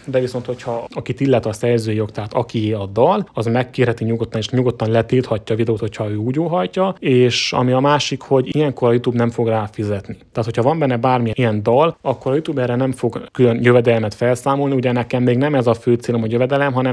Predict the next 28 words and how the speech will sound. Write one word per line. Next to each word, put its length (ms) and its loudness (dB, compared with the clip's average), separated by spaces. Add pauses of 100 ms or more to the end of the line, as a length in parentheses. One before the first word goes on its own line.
van 100 0
egy 80 0
bizonyos 340 0
intervallum 720 0
a 40 -2
YouTube-on, 580 -2
amit 220 2
minden 260 2
kezdő 260 2
csatorna 440 -2
át 240 -4
kell 200 -4
lépni, 260 -2
és 140 -8
ezt 120 -2
most 120 -6
nyugodtan 360 0
elmondom, 380 2
mert 120 0
nagyon 220 2
nehezen 340 0
bukkantam 480 -4
rá 140 -4
én, 80 -2
és 80 -6
hogyha 260 -10
tudja 300 -4
mindenki, 600 -6